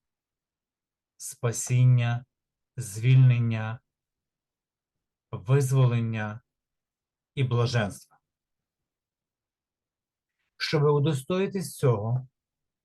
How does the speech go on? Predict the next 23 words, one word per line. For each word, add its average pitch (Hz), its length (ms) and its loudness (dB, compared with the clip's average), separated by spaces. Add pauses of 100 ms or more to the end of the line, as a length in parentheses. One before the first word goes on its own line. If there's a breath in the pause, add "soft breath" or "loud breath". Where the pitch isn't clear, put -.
(720)
нам 131 260 8
необхідно 131 500 4
бути 160 220 -6
в 127 120 0
ньому 127 520 4 (240)
і 123 80 -4
з 110 120 -6
ним. 113 320 0 (1400)
Нам 127 540 0
необхідно 123 720 2
ходити 104 480 -8
в 95 40 -8
істині 131 640 6 (460)
і 127 80 0
бути 131 360 -2
утвердженими 104 960 -4 (300)
в 107 220 -2
ній. 85 380 -4 (1600 soft breath)
І 131 100 6
тому 165 240 6
сьогодні 165 540 6
я 135 300 6 (1040)
завершу 135 920 4